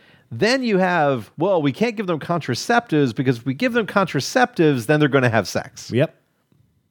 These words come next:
Speaker 1: Okay, well, they're gonna have sex.
Speaker 2: So,
Speaker 1: All
Speaker 2: yeah,
Speaker 1: of
Speaker 2: so,
Speaker 1: this,
Speaker 2: so
Speaker 1: all of this is they're gonna have sex.
Speaker 2: Right.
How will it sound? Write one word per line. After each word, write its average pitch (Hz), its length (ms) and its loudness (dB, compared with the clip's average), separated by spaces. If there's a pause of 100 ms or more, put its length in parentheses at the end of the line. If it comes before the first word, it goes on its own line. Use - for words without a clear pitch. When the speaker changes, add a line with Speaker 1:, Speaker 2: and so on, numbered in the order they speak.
(280)
Speaker 1:
Okay, 110 300 -4
well, 95 260 -4
they're 123 100 0
gonna 135 200 4
have 110 160 2
sex. - 500 -6 (240)
Speaker 2:
So, 160 160 -2
Speaker 1:
All 156 100 0
Speaker 2:
yeah, 233 120 0
Speaker 1:
of 240 80 2
Speaker 2:
so, 220 120 0
Speaker 1:
this, 175 240 -2 (140)
Speaker 2:
so - 100 -8
Speaker 1:
all 277 160 2
of 262 60 -2
this 208 200 -2
is 165 120 2
they're 180 120 0
gonna 233 280 0
have 170 220 0
sex. - 420 -4
Speaker 2:
Right. 120 260 0